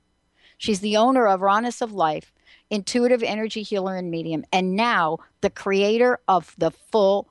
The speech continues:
Spectrum series. Today, it's all about finance. And you know why that is? Because it just is. But isn't it interesting, Lynn, that here we are today, we're gonna talk about this, and right in the movies now, right?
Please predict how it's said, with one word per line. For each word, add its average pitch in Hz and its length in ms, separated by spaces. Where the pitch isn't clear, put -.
Spectrum - 640
series. - 680
Today, 233 640
it's 233 240
all 190 360
about 180 480
finance. 151 880
And 214 200
you 220 80
know 269 220
why 240 300
that 214 220
is? 196 200
Because - 400
it 180 100
just - 300
is. 147 180
But 233 220
isn't 339 260
it 226 120
interesting, 214 560
Lynn, 131 320
that 208 140
here 269 260
we 302 140
are 247 120
today, 202 340
we're 185 100
gonna 240 180
talk 214 260
about 196 300
this, 165 260
and 208 240
right 311 300
in 302 260
the 277 60
movies 226 520
now, 165 340
right? 226 320